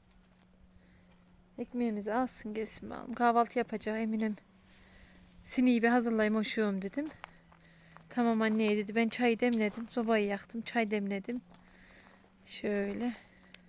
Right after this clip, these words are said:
Gel annem, gel annem, gel. İşte mutfağımız da bayağı berbat oldu.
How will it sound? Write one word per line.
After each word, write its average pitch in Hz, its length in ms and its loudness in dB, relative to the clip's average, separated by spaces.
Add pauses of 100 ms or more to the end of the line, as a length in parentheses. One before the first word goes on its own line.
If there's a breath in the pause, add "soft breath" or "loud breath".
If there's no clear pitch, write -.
(1800 loud breath)
Gel 269 220 6
annem, 262 320 4
gel 277 200 6
annem, 277 280 4
gel. 277 140 4 (3000 loud breath)
İşte - 220 -6
mutfağımız 240 680 2
da 247 140 2
bayağı 254 500 4
berbat 254 440 2
oldu. 254 360 0